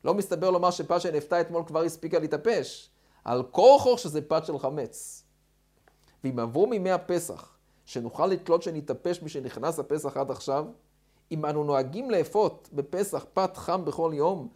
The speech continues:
תולים להקל, אפילו מעופש הרבה. שאנו תולים לומר, בכל יום אפה פת חמה ונתנו עליו, ולפיכך הרבה להתאפש.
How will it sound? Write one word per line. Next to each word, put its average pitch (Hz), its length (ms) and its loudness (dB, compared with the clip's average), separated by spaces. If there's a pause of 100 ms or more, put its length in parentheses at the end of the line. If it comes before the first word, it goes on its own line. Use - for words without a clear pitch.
(160)
תולים 180 320 -2
להקל, 185 460 0
אפילו 175 260 -2
מעופש 175 420 0
הרבה. 160 200 -2 (560)
שאנו 185 300 4
תולים 208 420 4
לומר, 240 680 8 (720)
בכל 170 500 2
יום 196 180 6
אפה 180 200 2
פת 180 300 0
חמה 170 360 2
ונתנו 175 540 2
עליו, 185 420 8 (220)
ולפיכך 165 480 0
הרבה 147 280 0
להתאפש. 170 720 -4